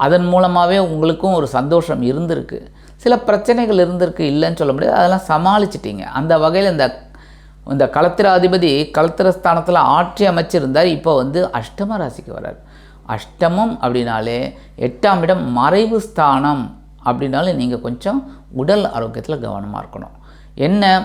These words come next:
மருத்துவ செலவு இல்லாம பார்த்துக்கணும். அதுக்கு தான் உடல் ஆரோக்கியம், உணவு கட்டுப்பாடு முக்கியம். சரியா? இந்த விருந்து கேளிக்கைகள்லாம் வர ஆரம்பிக்கும். ஏன்னா தை மாசம் பிறந்தாலே கெட்டி மேளம்தான்.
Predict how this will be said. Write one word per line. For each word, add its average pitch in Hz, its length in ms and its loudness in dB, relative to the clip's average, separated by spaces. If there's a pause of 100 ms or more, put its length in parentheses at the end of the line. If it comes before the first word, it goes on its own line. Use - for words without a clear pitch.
(140)
மருத்துவ 233 380 2 (120)
செலவு 117 220 2 (100)
இல்லாம 117 380 0
பார்த்துக்கணும். - 460 -12 (160)
அதுக்கு 147 260 -2
தான் 196 200 -2
உடல் 151 260 0
ஆரோக்கியம், 135 640 -2
உணவு 202 360 -6
கட்டுப்பாடு 113 540 -6
முக்கியம். - 400 -12 (460)
சரியா? - 480 -6 (260)
இந்த 165 120 -4
விருந்து 202 480 2
கேளிக்கைகள்லாம் 143 760 -2
வர 120 180 2
ஆரம்பிக்கும். 113 600 -2
ஏன்னா 139 220 -4
தை 143 200 0
மாசம் 143 340 -4
பிறந்தாலே 117 580 -6
கெட்டி - 280 -8
மேளம்தான். 110 640 -8